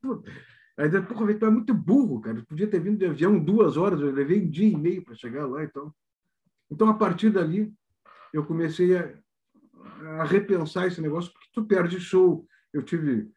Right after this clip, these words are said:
um monte de pedido de show pra fora do Rio Grande do Sul, né?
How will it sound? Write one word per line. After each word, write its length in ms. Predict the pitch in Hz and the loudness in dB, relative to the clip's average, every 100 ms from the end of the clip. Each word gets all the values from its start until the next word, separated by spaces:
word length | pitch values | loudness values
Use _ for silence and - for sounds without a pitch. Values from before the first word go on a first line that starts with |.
| _ _ - | _ _ -10
um 80 | 123 | -2
monte 320 | 143 220 214 | 2 2 2
de 100 | 120 | -6
pedido 260 | 107 131 151 | -10 -6 -6
de 80 | 113 | -4
show 160 | 160 | -4
pra 140 | 151 110 | -4 -2
fora 200 | 156 143 | -2 -2
do 80 | 120 | -2
Rio 100 | 113 | -4
Grande 220 | 120 113 | -2 -4
do 80 | 98 | -6
Sul, 260 | - 156 | -4 0
né? 340 | 123 117 113 | 0 0 -4